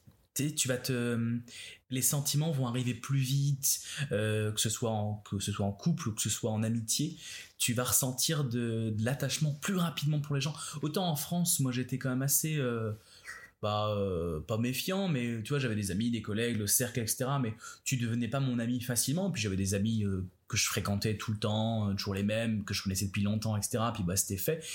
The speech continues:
Puis je me faisais pas forcément de, de nouveaux amis, en fait, parce que, bah, j'avais pas l'occasion de me faire des nouveaux amis. Autant ici, tu vas te faire des nou-, des nouveaux amis, et puis, tu sais, ça va matcher, et puis, tu sais, tu vas vouloir le garder auprès de toi. C'est, il y a une relation qui va se construire. Tout va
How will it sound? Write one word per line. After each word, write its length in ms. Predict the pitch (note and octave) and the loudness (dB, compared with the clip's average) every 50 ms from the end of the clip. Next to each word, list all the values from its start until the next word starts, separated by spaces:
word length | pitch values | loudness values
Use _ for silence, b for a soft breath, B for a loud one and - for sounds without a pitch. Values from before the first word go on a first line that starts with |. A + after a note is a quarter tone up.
| B B B | B B B
Puis 100 | - - G2 | 0 0 0
je 40 | G2+ | 0
me 60 | F#2+ | 0
faisais 240 | F2+ G2 F#2 F2 - | 0 -2 -2 -2 0
pas 100 | B2 A#2+ | -2 -2
forcément 400 | C3 A#2+ - - A#2+ A#2 A2+ A#2 | 0 0 0 0 2 2 0 0
de, 220 | G#2+ G#2+ G#2 G2+ | 0 0 0 0
de 120 | F#2+ G2+ | 0 0
nouveaux 380 | G#2 A2 A2 G#2 G#2 A2 G#2 A2 | 2 2 2 2 2 2 2 2
amis, 180 | A#2+ E3 G3+ A3 | 2 2 2 2
en 120 | D#3 - | 0 0
fait, 100 | - A#2+ G#2+ | -2 -2 -2
parce 160 | - A2 - | -2 -2 -2
que, 100 | - - | 0 0
bah, 380 | A2 G#2 G#2 G2+ F2+ E2 F2+ - B B B B B B B B | 0 0 0 0 0 0 -2 -4 B B B B B B B B
j'avais 340 | G#2+ G#2+ G2+ G2+ A2 G#2+ G#2+ | -2 0 0 0 0 0 2
pas 100 | - A#2+ | 0 0
l'occasion 440 | A2+ A2+ G#2+ B2 A#2 A2 A#2 C3 B2+ | 0 0 0 -2 -2 0 0 0 0
de 40 | |
me 60 | A#2 A2 | 0 0
faire 140 | - A#2 | -2 0
des 80 | G#2+ G#2+ | 0 2
nouveaux 240 | G#2+ G#2+ G#2 A2 A2 | 2 2 0 0 0
amis. 180 | B2 E3+ G3 F3 B B B B C#3 | 0 0 -2 -4 B B B B -4
Autant 200 | C3+ C#3 C#3 F#3 F3+ | -4 -2 0 0 0
ici, 180 | F3 F3 G#3 | 0 0 0
tu 100 | F#3+ - | 0 0
vas 40 | D3+ | 0
te 40 | B2+ | -2
faire 120 | - C#3 | -2 0
des 40 | C3 C3+ | 0 0
nou-, 140 | C3 B2+ B2 A#2+ B2+ - - | 0 0 0 -2 -2 -4 -2
des 160 | C3+ B2 B2 | -2 -2 0
nouveaux 320 | A#2 A#2+ A#2+ A#2+ B2+ A#2+ B2 | 2 0 0 0 0 0 0
amis, 220 | B2 C#3 F3 G3+ B B B B B | 2 0 0 -2 B B B B B
et 60 | B A2 | B -4
puis, 240 | G#2+ - C3+ C#3 - - - _ _ _ _ _ _ _ _ - - | -2 0 0 0 -2 -4 -12 _ _ _ _ _ _ _ _ -4 2
tu 100 | - G#3 | 2 2
sais, 140 | A3 E3+ - - | 2 0 -2 -2
ça 160 | - - C#3 | 0 0 2
va 100 | B2+ B2 | 2 2
matcher, 440 | B2 C3 C3+ C3 - - G#3 A3+ A3+ | 0 0 0 0 0 0 0 0 0
et 40 | E3+ | 0
puis, 420 | - - C3+ C3 B2 A#2+ B2 C3 - B B B B B B B - | 0 0 0 2 2 0 -2 -4 -6 B B B B B B B -2
tu 100 | - G3+ | -2 0
sais, 0 | |
tu 200 | G3+ - - C3+ | 0 0 0 0
vas 260 | A#2+ B2+ A#2+ A#2+ A#2+ | 0 0 0 0 0
vouloir 340 | A#2 A#2+ C3 C3 C3+ B2+ C3 | 0 0 0 0 0 0 0
le 100 | C3 B2+ | -2 -2
garder 380 | B2+ C3 C#3+ C#3+ D3 C3 C#3+ | 0 0 0 0 0 0 0
auprès 300 | D3+ D3 C#3+ - - D#3 | 0 0 -2 -2 -2 -2
de 60 | C#3+ C#3+ | -2 -4
toi. 440 | - - D#3 D#3 F3+ F#3 F#3+ F3+ | -4 -2 0 0 0 2 2 2
C'est, 220 | E3+ F3 - A#2+ A2 B B B | 2 2 0 0 -2 B B B
il 40 | B | B
y 20 | B2 | 0
a 20 | |
une 80 | C3+ C#3 | 0 0
relation 420 | C3+ C3+ D3 D#3 D3+ - - G#3 | 0 0 0 0 0 0 0 0
qui 120 | G3+ - | 0 0
va 80 | B2+ B2 | 0 0
se 100 | - - | 0 0
construire. 300 | - C#3 C3+ - - - | 2 0 0 0 -2 -4
Tout 120 | - A#3+ | -2 -2
va 100 | A#3 G#3+ | 0 0